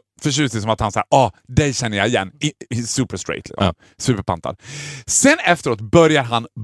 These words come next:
Speaker 1: bombardera mig på Facebook verkligen. Börja skriva, höra av sig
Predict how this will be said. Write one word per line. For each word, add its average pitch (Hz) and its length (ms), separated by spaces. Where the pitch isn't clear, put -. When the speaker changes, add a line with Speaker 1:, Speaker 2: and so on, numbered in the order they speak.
Speaker 1:
bombardera 180 1120
mig 95 180
på 123 120
Facebook 123 440
verkligen. 90 280
Börja 139 120
skriva, 202 680
höra 139 240
av 202 320
sig 185 280